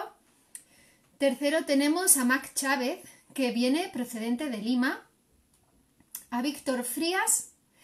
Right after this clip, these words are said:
Y tenemos también a Francisco Jesús Charlet Alarcón, que viene de Zaragoza. Y por último, y más importante, tenemos a Silvia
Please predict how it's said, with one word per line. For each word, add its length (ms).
Y 240
tenemos 420
también 540
a 160
Francisco 640
Jesús 560
Charlet 480
Alarcón, 680
que 120
viene 200
de 120
Zaragoza. 760
Y 180
por 220
último, 320
y 60
más 100
importante, 840
tenemos 840
a 160
Silvia 580